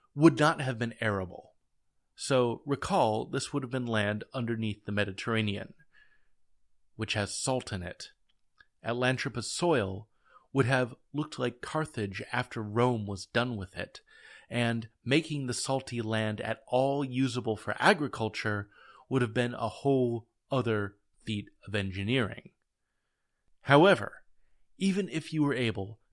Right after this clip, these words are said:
to somehow desalinate the soil, you would still have a rocky, low-lying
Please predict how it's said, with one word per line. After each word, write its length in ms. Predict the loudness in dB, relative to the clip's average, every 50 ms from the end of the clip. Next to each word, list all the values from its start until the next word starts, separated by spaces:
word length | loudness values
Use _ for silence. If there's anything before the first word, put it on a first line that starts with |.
| _ _ -6
to 180 | -2 -2 -2
somehow 720 | -2 -4 -6 -4 0 0 0 0 -2 -6 -4 -2 -2 -2 -2
desalinate 840 | -4 -4 -6 -6 -4 -4 2 4 4 4 4 2 0 -2 -4 -4 -6
the 80 | -10 -8
soil, 600 | -6 0 4 6 6 6 6 2 -2 -8 -12 _ _ _ _ _ _ _ _ -20 -20 -20 _ _ _
you 120 | 2 4 4
would 140 | 6 4
still 300 | 4 -2 0 0 0 2
have 220 | 0 0 0 0 2
a 100 | 2 0
rocky, 640 | 0 2 2 0 0 0 -2 -8 -8 -8 -8 -8 -10 _ _ _ _ -4
low-lying 760 | 0 2 2 4 4 4 2 2 2 0 -2 -2 -4 -6 -10